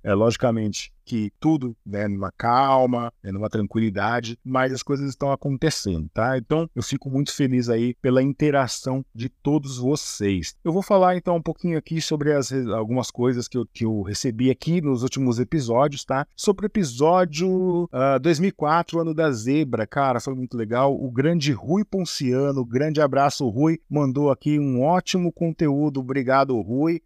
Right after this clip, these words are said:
Cara, quem não conhece o Rui Ponciano aí, ele é músico da melhor qualidade, tá? Ele tem aí vários, é, trabalhos aí, quem quiser conhecer, procura aí que é sensacional. Um grande abraço, Rui.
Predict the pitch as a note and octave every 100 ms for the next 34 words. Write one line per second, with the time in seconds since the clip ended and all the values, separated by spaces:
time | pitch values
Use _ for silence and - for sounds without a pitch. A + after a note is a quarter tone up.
0 | - D3 C#3 B2+ D3+ D#3 D#3+ D#3+ C#3+ D3
1 | - B2+ D3 C#3 C#3+ - C3+ B2+ C3 B2
2 | B2+ C#3+ - - A#2+ C3+ C3+ C3+ - _
3 | C3 C3 D3 D3+ C#3 - C#3+ A#2 B2 C3+
4 | C3 B2 C3 B2+ - B2+ C3 B2 G#2+ G#2+
5 | G#2+ G2+ G2+ A2 A2 G2 A2+ A2+ A2+ A#2
6 | _ G#2+ A#2+ C#3 C#3 - - A2 A2+ G#2+
7 | - B2+ A2 G#2+ A#2 A2 G#2+ G2+ G#2 B2+
8 | C3 C3 - G#2+ A2+ A#2 B2 B2 - C3
9 | B2 G#2 - C3 C3 - B2+ - C3 A#2+
10 | B2 - B2 A#2+ B2+ _ - - - B2
11 | - G#2 B2 B2 A#2+ B2 B2+ B2 A2+ A#2+
12 | - C#3 A#2 A2 B2+ C3 A#2+